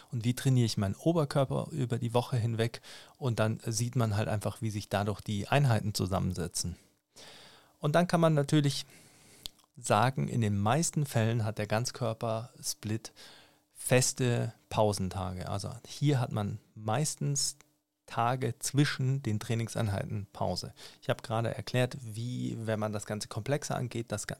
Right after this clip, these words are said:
dann nicht mehr der Fall ist. Aber bei der simpelsten Variante, und das ist natürlich normalerweise auch die Variante, die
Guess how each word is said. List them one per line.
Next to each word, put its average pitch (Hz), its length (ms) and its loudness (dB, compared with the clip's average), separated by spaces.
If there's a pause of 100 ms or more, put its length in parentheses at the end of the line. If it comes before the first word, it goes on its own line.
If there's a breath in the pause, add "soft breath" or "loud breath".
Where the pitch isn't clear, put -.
dann 113 340 0
nicht 135 220 0
mehr 110 100 -4
der 95 140 -4
Fall 165 220 0
ist. - 300 -2 (560 loud breath)
Aber 123 540 2 (580 loud breath)
bei 95 140 -4
der 95 220 -2
simpelsten 139 540 0
Variante, 113 520 -2
und 98 160 -6
das 101 120 -2
ist - 60 -4
natürlich 104 560 -4 (180)
normalerweise 104 760 0
auch - 160 -8
die 123 260 -2
Variante, 117 500 -2
die 113 200 -6